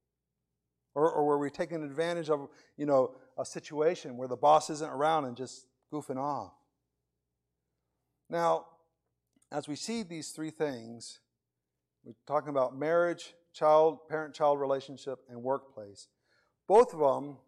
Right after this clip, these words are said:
all three of these, are characterized by looking to Christ. How, how is a person supposed to live? "Well, Daniel, I've, I've been married for thirty years. I'm an expert at this.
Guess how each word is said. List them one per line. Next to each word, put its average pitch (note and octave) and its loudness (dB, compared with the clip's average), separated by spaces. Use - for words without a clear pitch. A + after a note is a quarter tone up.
all F#3 4
three G3+ 0
of D#3 0
these, C3 -10
are C3+ -4
characterized C#3+ -2
by B2 -4
looking C3 -10
to B2+ -20
Christ. - -18
How, A3+ 0
how A3+ 4
is A3 -4
a F#3+ -6
person F#3+ -6
supposed D#3+ -4
to D3 -10
live? B2 -8
"Well, F#3 -8
Daniel, C#4 4
I've, C4 4
I've C#4 4
been F3+ -4
married A3 4
for D#3 -8
thirty C4+ 4
years. C4+ 0
I'm F#3 -2
an F#3+ -6
expert G3 -2
at C3 -10
this. A3 2